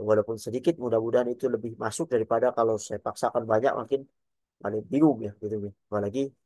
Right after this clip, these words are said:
eh, ini ilmu yang memang, eh, harus sama-sama kita, eh, ketahui bersama sebagai pengetahuan.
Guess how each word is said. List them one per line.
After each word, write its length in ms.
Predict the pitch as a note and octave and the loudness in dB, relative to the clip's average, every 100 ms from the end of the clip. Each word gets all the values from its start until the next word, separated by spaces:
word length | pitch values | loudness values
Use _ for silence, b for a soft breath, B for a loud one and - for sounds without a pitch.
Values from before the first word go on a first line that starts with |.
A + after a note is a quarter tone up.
| _ _ _ _ - | _ _ _ _ -12
eh, 480 | - G#2 G2 F#2+ G2 - _ _ _ _ - | -8 -6 -8 -8 -10 -14 _ _ _ _ -12
ini 400 | A2+ A#2+ B2+ A2 - - _ _ - A#2 | -6 -2 -2 -2 -4 -10 _ _ -8 -6
ilmu 160 | B2 C3 | -2 -2
yang 100 | A2+ | 0
memang, 260 | A2+ B2+ C#3+ - _ _ _ _ _ _ _ _ - | 0 0 0 -4 _ _ _ _ _ _ _ _ -16
eh, 280 | G2+ G2+ G#2 - - | -10 -8 -8 -10 0
harus 180 | A2+ B2 | 2 2
sama-sama 400 | A2+ A2 A#2 A#2 B2 | 0 0 -2 -4 -4
kita, 360 | A2 B2+ C3 - _ _ _ _ _ - | 0 4 4 4 _ _ _ _ _ -14
eh, 220 | F#2 G2 - - - - - _ - | -10 -10 -12 -16 -14 -14 -16 _ -4
ketahui 320 | A2 B2 B2+ | 4 4 4
bersama 320 | A#2+ A2+ D#3+ C#3+ A2+ | 0 2 2 2 -2
sebagai 260 | A2+ A2+ - | -4 -2 -4
pengetahuan. 680 | A#2+ A2 B2 C3+ E3+ D3 | -4 0 2 6 6 6